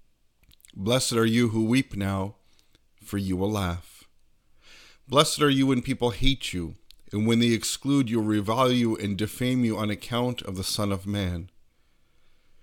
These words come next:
Rejoice in that day and leap for joy, for surely your reward is great in heaven. For that is what their ancestors did to the prophets.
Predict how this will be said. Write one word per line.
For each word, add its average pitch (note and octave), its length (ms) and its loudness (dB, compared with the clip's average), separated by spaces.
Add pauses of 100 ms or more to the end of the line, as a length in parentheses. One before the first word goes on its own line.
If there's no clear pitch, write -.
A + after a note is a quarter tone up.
(160)
Rejoice A2+ 720 2
in A#2 220 4
that A2 240 6
day A2+ 280 4
and G2+ 220 2
leap C3 240 0
for - 220 12
joy, F2+ 500 0 (1120)
for A2 180 -2
surely C#3+ 480 4
your A#2+ 200 4
reward A2 440 2
is G#2 140 -2
great G2 260 -4
in G2+ 100 -4
heaven. E2 500 -8 (800)
For - 180 -6
that B2 160 4
is A#2+ 180 0
what A2 220 2
their G#2+ 180 -2
ancestors A2 720 -2
did G2+ 380 -4
to - 100 -14
the G2 100 -6
prophets. - 840 -8